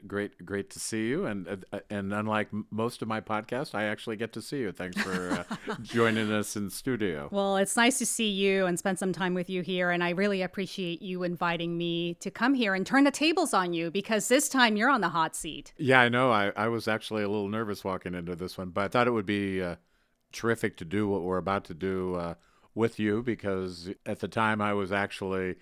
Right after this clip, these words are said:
Speaker 1: the mayor and we were imagining a great city, uh, in, in earnest. Uh, you're still part of the community, but certainly very much part of the community at that time in terms of reporting and talking about what was going on in the city. So I thought it would be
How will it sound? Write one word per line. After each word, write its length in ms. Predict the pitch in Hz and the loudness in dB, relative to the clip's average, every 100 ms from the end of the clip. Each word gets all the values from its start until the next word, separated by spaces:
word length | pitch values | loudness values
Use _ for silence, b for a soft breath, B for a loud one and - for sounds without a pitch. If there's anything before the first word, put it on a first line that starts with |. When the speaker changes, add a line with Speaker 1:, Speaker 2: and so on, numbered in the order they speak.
| b b _ | b b _
Speaker 1:
the 160 | 90 95 | -8 -4
mayor 480 | 104 101 101 101 101 | 0 2 2 2 0
and 220 | 92 87 | -2 -6
we 180 | 90 92 | -4 -4
were 160 | 90 | -2
imagining 540 | 92 98 98 98 95 92 | -2 -2 -4 -4 -6 -6
a 40 | |
great 280 | 85 95 92 | -4 -6 -6
city, 500 | - 98 98 95 90 | -8 -4 -4 -2 -4
uh, 200 | 90 87 | -4 -4
in, 180 | 117 110 - | -6 -6 -6
in 160 | 113 | -4
earnest. 560 | 107 107 110 131 - - | -2 -2 -4 -6 -8 -6
Uh, 240 | 95 92 - B B _ | -4 -4 -8 B B _
you're 160 | 107 101 | -4 -4
still 240 | - 123 | 2 0
part 260 | - 104 98 | 4 4 4
of 100 | 92 | 2
the 80 | 95 | -2
community, 440 | 101 101 104 95 | -2 -2 -2 -2
but 120 | 90 | -4
certainly 300 | - 104 95 | -6 -6 -4
very 180 | 90 95 | -2 -2
much 220 | 92 - | -4 -6
part 180 | 95 90 | -6 -4
of 80 | 85 | -6
the 80 | 87 | -10
community 520 | - 90 87 85 85 | -8 -8 -8 -8 -8
at 80 | 80 | -8
that 180 | 85 | -12
time 260 | - 87 92 | -10 -10 -10
in 120 | 90 | -12
terms 360 | 85 85 85 - | -12 -12 -12 -12
of 200 | 85 82 _ | -12 -12 _
reporting 560 | 98 - 95 92 101 | -8 -2 0 0 -2
and 160 | 101 87 | -6 -4
talking 320 | 92 90 92 | -4 -4 -6
about 240 | 87 87 87 | -6 -6 -2
what 160 | 104 | -2
was 160 | 98 90 | -4 -6
going 240 | 101 95 | -6 -6
on 220 | 92 101 | -6 -6
in 80 | 95 | -8
the 80 | 85 | -10
city. 280 | - 78 82 | -10 -12 -12
So 200 | - 85 | -10 -10
I 100 | 85 | -8
thought 220 | 92 87 | -8 -8
it 100 | 85 | -8
would 180 | 90 82 | -8 -6
be 200 | 90 | -8